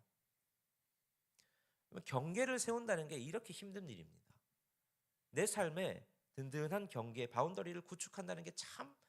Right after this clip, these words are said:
쉬운 일이 아니죠. 그런데 느헤미야가 그걸 모두 물리치고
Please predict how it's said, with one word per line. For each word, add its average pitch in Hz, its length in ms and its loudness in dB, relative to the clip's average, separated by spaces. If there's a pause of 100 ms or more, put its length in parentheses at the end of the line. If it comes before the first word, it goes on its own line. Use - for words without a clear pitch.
(240)
쉬운 247 380 -6
일이 170 160 -2
아니죠. 90 340 -8 (1160)
그런데 240 540 2 (140)
느헤미야가 139 800 0
그걸 196 500 2 (1040)
모두 226 160 -4
물리치고 147 720 -4